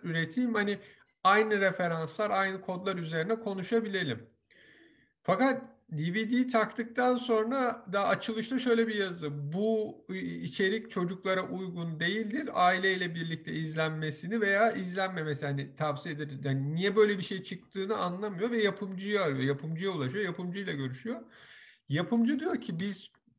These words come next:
bugün Susam Sokağı'nı çekemezdik yani şu tarihte olsa." Çünkü kimi karakterler pesimist, yani olaylara negatif bakıyor ya da işte bu, bununla ilgili sorun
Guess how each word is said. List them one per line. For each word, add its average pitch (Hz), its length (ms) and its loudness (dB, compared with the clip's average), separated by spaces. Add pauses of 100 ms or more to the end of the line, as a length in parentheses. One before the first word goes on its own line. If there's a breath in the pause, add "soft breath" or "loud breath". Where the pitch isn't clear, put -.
(100)
bugün 190 800 -2 (280)
Susam 196 400 -2
Sokağı'nı 180 480 -2
çekemezdik 160 720 -2
yani 123 220 0
şu 214 180 -10
tarihte 131 460 2
olsa." 120 240 -2
Çünkü 165 340 -6 (440 loud breath)
kimi 247 300 0
karakterler 180 1000 2 (560)
pesimist, 185 560 -4
yani 156 180 0
olaylara 170 540 2
negatif 185 600 -4
bakıyor 131 360 -4
ya 170 200 0
da 190 220 0 (240 loud breath)
işte 170 280 -6
bu, 180 320 -6
bununla 185 280 -4
ilgili 180 320 -4
sorun 175 680 -6